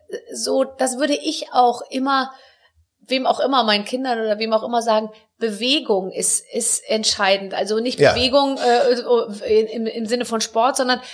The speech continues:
Speaker 1: wer sich nicht bewegt, kommt nicht weiter. Du kannst nicht irgendwo
Speaker 2: Richtig.
Speaker 1: sitzen und sagen, jetzt denke ich mal darüber nach, was ich
Speaker 2: Mhm.
Speaker 1: machen will oder so.
Speaker 2: Ja.
Speaker 1: Ich bin mir sicher, da kommt kein Mensch zu einem Ergebnis.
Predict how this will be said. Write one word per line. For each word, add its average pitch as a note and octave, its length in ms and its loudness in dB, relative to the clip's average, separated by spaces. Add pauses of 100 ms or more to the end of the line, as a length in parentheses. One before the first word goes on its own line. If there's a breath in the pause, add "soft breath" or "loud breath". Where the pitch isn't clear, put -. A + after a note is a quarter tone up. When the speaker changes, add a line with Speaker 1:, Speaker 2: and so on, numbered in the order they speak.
(180 loud breath)
Speaker 1:
wer C4+ 200 6
sich C#4+ 200 -4
nicht C4 200 -6
bewegt, A#3+ 400 -4
kommt B3 240 -4
nicht A#3+ 180 -6
weiter. A3+ 340 4
Du G#3+ 100 -8
kannst C#4+ 460 -2
nicht A3+ 300 -6
irgendwo G#3 720 -2
Speaker 2:
Richtig. G3+ 360 -2
Speaker 1:
sitzen D#4 600 2 (180 loud breath)
und A#3+ 240 -2
sagen, A#3+ 420 4
jetzt A3 360 2
denke C#4+ 240 2
ich - 140 -4
mal A#3 200 4
darüber A3+ 380 4
nach, G3 400 0
was A3+ 140 2
ich G#3 120 -4
Speaker 2:
Mhm. - 60 -2
Speaker 1:
machen A#3 340 0
will D#3+ 220 -4
oder E3+ 180 -2
so. A2+ 60 2
Speaker 2:
Ja. - 80 4
Speaker 1:
Ich - 140 -8
bin D4+ 160 -2
mir C#4+ 120 -6
sicher, D4 240 0
da C#4 80 -2
kommt D4 340 -2
kein F4 280 -2
Mensch C#4+ 220 -4
zu - 120 -4
einem B3+ 140 -4
Ergebnis. - 520 -10